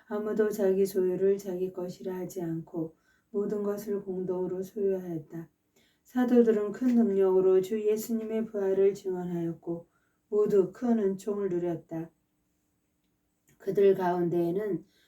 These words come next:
궁핍한 사람이 하나도 없었다. 땅이나 집을 소유한 사람은 그것을 팔아서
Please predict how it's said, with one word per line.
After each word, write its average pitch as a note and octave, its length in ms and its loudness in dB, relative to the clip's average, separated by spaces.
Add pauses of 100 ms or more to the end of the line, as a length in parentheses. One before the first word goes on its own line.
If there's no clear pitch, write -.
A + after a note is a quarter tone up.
(140)
궁핍한 G#3+ 580 -2
사람이 F#3+ 520 2
하나도 A3 440 0
없었다. F3 720 -8 (460)
땅이나 G#3+ 540 4
집을 G3 380 0
소유한 G3 420 0
사람은 F#3+ 560 -2
그것을 F#3+ 540 -2
팔아서 F3 580 -8